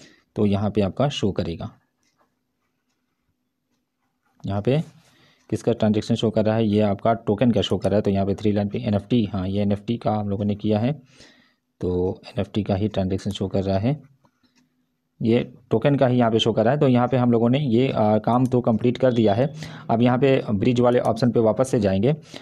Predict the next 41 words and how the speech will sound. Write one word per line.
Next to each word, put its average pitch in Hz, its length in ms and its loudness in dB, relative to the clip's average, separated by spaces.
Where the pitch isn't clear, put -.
और 117 260 2
यहाँ 110 320 0
पे 127 220 0
अब 117 120 0
हम, 117 200 0
अ, 123 60 -4
कैटला 127 320 2
पहले 117 280 2
कर 127 120 0
लेते 120 220 2
हैं, 123 80 2
हॉल 113 180 2
स्काई 131 220 0
बाद 104 280 0
में 92 100 -2
करते 95 240 -2
हैं। 95 100 -2
तो - 140 -8
इस - 80 -6
पे 120 120 -2
क्लिक 123 220 -2
करेंगे 117 380 2
एरो 104 180 2
पे, 139 200 -2
तो 123 60 2
ये 113 140 4
हमारा 107 460 0
स्विच 131 240 0
नेटवर्क 110 360 2
होगा 127 360 -2
और 110 140 2
यहाँ 110 180 4
पे 123 80 2
स्विच 120 260 -2
नेटवर्क 110 340 2
पे 117 80 2
क्लिक 110 240 0
करेंगे 123 340 2
और 95 520 0
यहाँ 98 320 -2
पे, 107 360 2